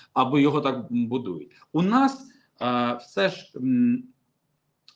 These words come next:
вибір є. Ми можемо слухати Колу, можемо слухати Тіну Кароль, а, можемо слухати Джамалу, Океан Ельзи, Другу ріку,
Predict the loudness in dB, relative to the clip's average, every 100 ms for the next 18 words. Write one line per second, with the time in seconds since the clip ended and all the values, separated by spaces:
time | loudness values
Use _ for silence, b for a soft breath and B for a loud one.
0 | -20 -20 -20 _ -4 0 0 0 -6 -10
1 | -12 -16 _ _ _ _ 0 2 2 0
2 | -2 -2 -2 -2 -2 -2 -2 -6 -18 _
3 | 2 4 2 -2 -8 _ _ _ _ _
4 | -4 -2 -2 -2 -4 -4 -12 -4 -4 0
5 | 2 2 0 -8 -14 _ _ _ _ _
6 | -8 -2 0 2 0 -2 -4 -4 -4 -2
7 | 2 4 2 -2 -8 -16 _ _ _ _
8 | -10 -2 0 2 2 0 0 -4 -6 -10
9 | -4 0 2 0 -2 2 4 4